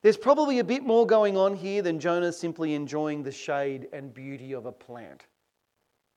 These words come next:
Because in the Bible, a vine is often the chief metaphor for the nation of Israel.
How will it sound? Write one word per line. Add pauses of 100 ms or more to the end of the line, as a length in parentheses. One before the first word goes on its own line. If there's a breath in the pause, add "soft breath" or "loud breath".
(580)
Because
in
the
Bible, (140)
a
vine (400 soft breath)
is
often
the
chief
metaphor (280 loud breath)
for
the
nation (260)
of
Israel.